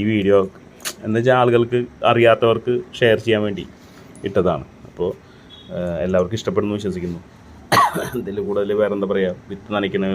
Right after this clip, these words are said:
ഏ, ഉണ്ട്. അപ്പം മാവിൻ്റെ ഇല ഇട്ടിട്ടുണ്ട്. മാവിൻ്റെ ഇല ഇട്ടിട്ട് നമ്മൾ ഡ്രമ്മിലും പിന്നെ അതുപോലെ തന്നെ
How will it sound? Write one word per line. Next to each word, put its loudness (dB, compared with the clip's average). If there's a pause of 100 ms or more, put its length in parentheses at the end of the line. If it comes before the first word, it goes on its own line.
(160)
ഏ, 2
ഉണ്ട്. 0
അപ്പം -6
മാവിൻ്റെ 2
ഇല -2
ഇട്ടിട്ടുണ്ട്. -6 (560)
മാവിൻ്റെ 0
ഇല 2
ഇട്ടിട്ട് -8
നമ്മൾ -2 (120)
ഡ്രമ്മിലും 2 (380)
പിന്നെ 2
അതുപോലെ 4
തന്നെ 0